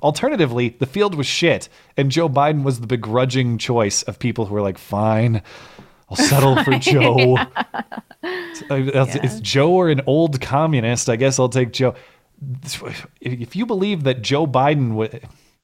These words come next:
Speaker 1: that, that everyone, everyone thought, "Oh, this field is so impressive, but Joe Biden's the most impressive." Okay, that's fantasy world, but okay.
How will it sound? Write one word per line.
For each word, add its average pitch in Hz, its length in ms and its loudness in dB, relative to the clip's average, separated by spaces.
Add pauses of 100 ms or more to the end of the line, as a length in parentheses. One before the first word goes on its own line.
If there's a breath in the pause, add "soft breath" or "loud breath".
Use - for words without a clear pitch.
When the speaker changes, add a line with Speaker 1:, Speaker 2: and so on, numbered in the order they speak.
(340)
Speaker 1:
that, 131 320 -2
that 135 120 -2 (240 loud breath)
everyone, 151 460 -2
everyone 170 300 2
thought, 139 280 2
"Oh, 196 200 4
this 151 180 2
field 190 280 -2
is 135 100 -2
so 180 160 0
impressive, 147 480 0
but 123 160 -4
Joe 135 220 0
Biden's 139 500 0
the 127 100 0
most 120 460 0
impressive." 123 580 -2
Okay, 95 340 -6 (560)
that's 117 180 -4
fantasy 92 360 -4
world, 67 300 -16
but 95 140 -12 (180)
okay. 90 320 -12